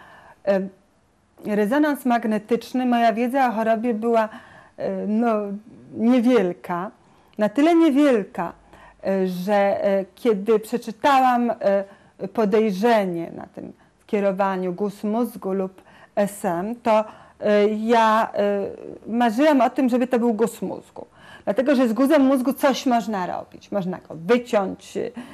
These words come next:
e, można, można coś robić. Natomiast, e, nie jest się biernym wobec choroby. Natomiast,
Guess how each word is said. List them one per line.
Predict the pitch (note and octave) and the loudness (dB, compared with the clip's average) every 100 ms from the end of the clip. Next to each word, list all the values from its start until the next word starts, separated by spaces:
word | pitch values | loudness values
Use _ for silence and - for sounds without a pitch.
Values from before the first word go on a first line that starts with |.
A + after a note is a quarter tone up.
| - - | -20 -10
e, | - | -6
można, | F3+ E3+ E3 E3+ F3 - - _ | -4 -4 -8 -10 -10 -16 -20 _
można | - B3 D4 | 0 2 2
coś | D4+ D4+ - | 2 -2 0
robić. | G3 - - - - | -2 -4 -6 -14 -10
Natomiast, | G3 C#4 D4 D#4+ D#4+ - - - - - F#3 _ _ _ _ - | -4 2 4 2 0 -20 -20 -20 -20 -20 -20 _ _ _ _ 0
e, | |
nie | A3+ C#4 | 4 6
jest | D4+ D4+ - | 4 2 0
się | E4 | 2
biernym | A#3+ A#3 D4 C4+ G#3 F3 E3 | 2 2 4 4 2 -4 -4
wobec | - - - | -6 -6 -14
choroby. | - F3 - - - | -10 -8 -8 -12 -10
Natomiast, | - G#3 D4 D#4+ | -6 -2 2 2